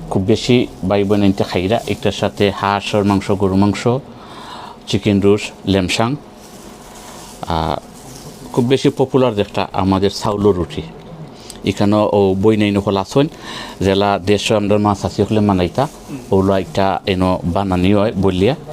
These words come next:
আর আমরা একেবারে ফ্রেশ দেই। তো সমানও ওই গরুর মাংস,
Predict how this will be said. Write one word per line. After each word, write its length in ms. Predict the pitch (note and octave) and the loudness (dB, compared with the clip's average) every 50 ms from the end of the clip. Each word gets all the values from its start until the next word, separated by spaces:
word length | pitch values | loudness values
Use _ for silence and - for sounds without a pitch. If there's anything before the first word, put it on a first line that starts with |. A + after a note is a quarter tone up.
| - - - - | -14 -12 -10 -4
আর 100 | - E2 | -4 -2
আমরা 220 | F#2 F#2+ F#2 G#2 F#2+ - - - - - | 0 2 2 2 0 0 -4 -12 -6 -6
একেবারে 500 | B2+ B2 - D#3+ D#3 C#3 D3 C3+ C#3 C3+ | -4 0 2 2 2 4 2 2 2 0
ফ্রেশ 460 | - - A2+ A2+ A2 G#2 - - - - - - - - - - - - - - - - - - - - - | 0 2 2 2 2 2 0 -6 -8 -10 -16 -16 -16 -16 -18 -18 -18 -20 -20 -20 -20 -20 -20 -18 -10 -4 -2
দেই। 240 | F#2+ G2+ G#2+ B2 D3 - - - - - - D3+ - - - - | 2 2 2 2 0 -2 -8 -20 -20 -18 -16 -16 -16 -14 -10 -4
তো 60 | - | -4
সমানও 500 | G2+ - - A#2+ A#2+ C3+ D3 E3 E3 D#3+ - - | -2 0 2 2 4 4 4 4 2 2 2 2
ওই 340 | A#2+ A2+ A2 G#2+ G#2+ G#2+ G#2 | 2 2 4 4 4 2 2
গরুর 280 | G2 A2 G#2+ G#2 A2 | 2 2 4 4 6
মাংস, 280 | A2 A#2 A#2+ A#2 - - | 4 4 4 2 0 -2